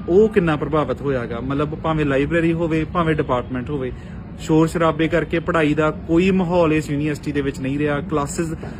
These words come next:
ਲੱਗ ਨਹੀਂ ਰਹੀਆਂ ਗੀਆਂ। ਤੇ ਇਹ ਸਾਰੇ ਕਰਕੇ, ਮਤਲਬ, ਅਸੀਂ ਇਹ ਵੀ ਨਹੀਂ ਕਹਿੰਦੇ ਕਿ ਵੀ ਯੂਨੀਵਰਸਿਟੀ ਦੇ ਵਿੱਚ ਕਲਚਰਲ ਪ੍ਰੋਗਰਾਮਸ ਨਾ ਹੋਣ। ਕਲਚਰਲ ਪ੍ਰੋਗਰਾਮਸ ਇੱਕ ਹਿੱਸਾ ਹੁੰਦੇ ਆ, ਉਹਨਾਂ ਦੀ ਆਪਦੀ ਇੱਕ ਅਹਿਮੀਅਤ ਹੁੰਦੀ ਹੈ, ਪਰ ਅੱਜ ਕਲਚਰਲ ਪ੍ਰੋਗਰਾਮ ਦੇ ਨਾਂ ਤੇ ਇਸ ਯੂਨੀਵਰਸਿਟੀ ਨੂੰ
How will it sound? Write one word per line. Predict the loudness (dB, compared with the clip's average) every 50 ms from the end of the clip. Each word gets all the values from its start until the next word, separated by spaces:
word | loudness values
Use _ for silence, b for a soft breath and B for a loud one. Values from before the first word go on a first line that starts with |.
| B B
ਲੱਗ | 4 4 4 4 2 0
ਨਹੀਂ | 0 0 0
ਰਹੀਆਂ | 0 0 2 2 0 0
ਗੀਆਂ। | 0 0 -2 -2 -4 -4 B B B B B B B 8
ਤੇ | 8 8 8 4 -4 0 4 8
ਇਹ | 8 10 10 8 6 4 0
ਸਾਰੇ | -2 0 0 2 4 6 6 6 6 6 4 2 0
ਕਰਕੇ, | 0 0 0 0 0 0 2 2
ਮਤਲਬ, | 2 2 2 2 2 2
ਅਸੀਂ | 0 -2 0 4
ਇਹ | 4 6 4 4
ਵੀ | 2
ਨਹੀਂ | 0 -2 -2
ਕਹਿੰਦੇ | -2 -2 0 2 2 2
ਕਿ | 4 2 0
ਵੀ | 0 0 0
ਯੂਨੀਵਰਸਿਟੀ | 0 0 0 0 -2 -2 -4 -2 0
ਦੇ | 0 0
ਵਿੱਚ | 0 0 0 -2 -2
ਕਲਚਰਲ | -2 0 0 -2 0 0 -2 -2
ਪ੍ਰੋਗਰਾਮਸ | 0 0 0 0 0 0 -2 -4 -4 -6
ਨਾ | -8 -8
ਹੋਣ। | -6 -6 -8 -8 -12 -16 B B B -6 -2
ਕਲਚਰਲ | 0 0 0 2 0 0 0
ਪ੍ਰੋਗਰਾਮਸ | 0 0 0 0 2 0 0 0 0 -2
ਇੱਕ | -2 -2 -2
ਹਿੱਸਾ | -4 -6 -6 -4 -4 -2 -2
ਹੁੰਦੇ | -2 -2 0 0 0 0
ਆ, | 0 0
ਉਹਨਾਂ | -2 -4 -2
ਦੀ | 0 0
ਆਪਦੀ | 2 2 0 0 0 -2
ਇੱਕ | -2 -2 -4 -2
ਅਹਿਮੀਅਤ | 0 2 2 4 2 2 2 0
ਹੁੰਦੀ | -2 -4 -4 -6 -8 -8
ਹੈ, | -10 -12 -14 B B B B B B
ਪਰ | 0 0 0 0 -6 -12 -12 -6 0 2 2
ਅੱਜ | 2 2 0 -4
ਕਲਚਰਲ | -2 0 2 2 2 2 2 2 4 4 4
ਪ੍ਰੋਗਰਾਮ | 4 2 2 2 2 2 2 2 2 2 0
ਦੇ | 0 0
ਨਾਂ | 0 0 0 -2
ਤੇ | -2 -2 0 0 0
ਇਸ | 0 -2 -2
ਯੂਨੀਵਰਸਿਟੀ | -2 -2 -2 -2 -2 -4 -4 -4 -4 -2
ਨੂੰ | -2 -2